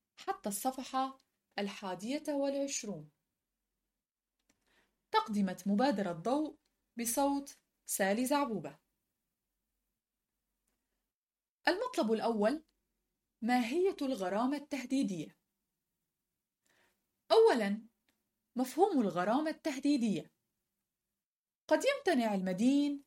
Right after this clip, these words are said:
عن تنفيذ التزامه دون أن يكون الدائن مدينا تجاهه بالتزام.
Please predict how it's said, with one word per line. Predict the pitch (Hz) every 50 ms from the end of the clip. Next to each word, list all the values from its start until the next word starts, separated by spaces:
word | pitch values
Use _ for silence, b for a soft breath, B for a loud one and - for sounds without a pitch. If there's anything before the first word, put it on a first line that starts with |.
| _
عن | - 180 190 190 -
تنفيذ | - 208 202 202 - 330 359 254
التزامه | 233 190 - - 190 185 175 214 240 247 240 262 285 294 - - _ _ _ _ _ _ _ _ _ _ _ -
دون | 220 254 359 480 427
أن | 285 208 - 202 196
يكون | 190 185 185 - - 285 269
الدائن | 220 175 160 160 202 233 262 254 - 247 262 262 240
مدينا | 202 175 160 190 240 269 277 262 277 277 262
تجاهه | 262 - - 190 165 175 196 214 226 214 240 269 254 - _ _ _ -
بالتزام. | 165 185 185 175 - - 202 208 196 220 185 147 -